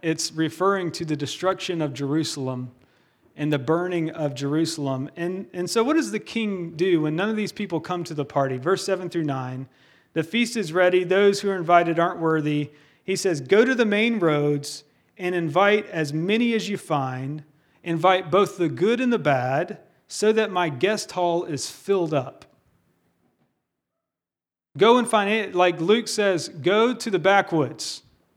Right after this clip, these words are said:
and get the invalids and people who can't, like, walk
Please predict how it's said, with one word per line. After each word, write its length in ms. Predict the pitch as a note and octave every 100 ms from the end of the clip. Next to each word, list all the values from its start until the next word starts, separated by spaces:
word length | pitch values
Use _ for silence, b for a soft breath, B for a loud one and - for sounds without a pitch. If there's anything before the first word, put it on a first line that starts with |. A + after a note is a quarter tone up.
| _
and 140 | E3 D#3+
get 140 | G#3
the 160 | F3+ F#3+
invalids 680 | A3 F3+ C#3 A2+ - - - _ _ _
and 160 | D#3+ D3+
people 300 | G#3 G3 F3
who 120 | F#3+
can't, 360 | F#3+ G3+ G3
like, 380 | F3 D#3 C#3+ -
walk 460 | C#3+ F3 - -